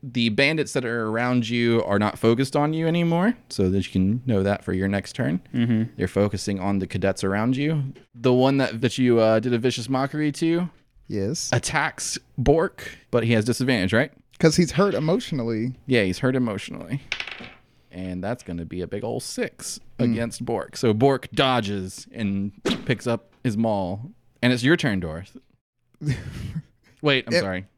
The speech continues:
Speaker 1: The crossbows.
Speaker 3: Okay.
Speaker 1: Crossbow guys. Uh, one shoots a crossbow bolt at Bork.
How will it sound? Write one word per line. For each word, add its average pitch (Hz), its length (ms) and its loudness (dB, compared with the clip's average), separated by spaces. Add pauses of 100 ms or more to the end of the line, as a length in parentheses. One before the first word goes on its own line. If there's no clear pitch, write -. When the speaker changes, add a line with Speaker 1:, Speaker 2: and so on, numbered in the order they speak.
(320)
Speaker 1:
The 110 80 0
crossbows. 92 560 0 (260)
Speaker 3:
Okay. - 160 0
Speaker 1:
Crossbow - 300 -2
guys. 82 300 -12 (440)
Uh, 127 300 2
one 151 240 2
shoots - 380 -4
a 170 80 -8
crossbow 147 680 0
bolt 143 420 -2
at 131 280 -2
Bork. 160 240 0